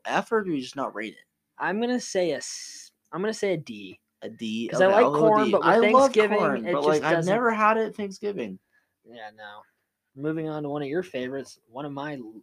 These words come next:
Speaker 2: least favorites, cranberry sauce.
Speaker 1: Oh.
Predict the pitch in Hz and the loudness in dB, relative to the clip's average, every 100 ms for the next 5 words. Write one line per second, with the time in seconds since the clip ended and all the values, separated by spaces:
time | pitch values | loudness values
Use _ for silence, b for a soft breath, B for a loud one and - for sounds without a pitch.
0 | _ 120 156 208 - 107 104 107 - - | _ -8 -6 -6 -10 -16 -14 -14 -16 -18
1 | - - - 139 147 135 98 92 - 92 | -20 -20 -10 -6 -6 -6 -8 -12 -14 -14
2 | 95 - - 92 - - 80 60 - | -14 -16 -10 -8 -8 -10 -10 -12 -18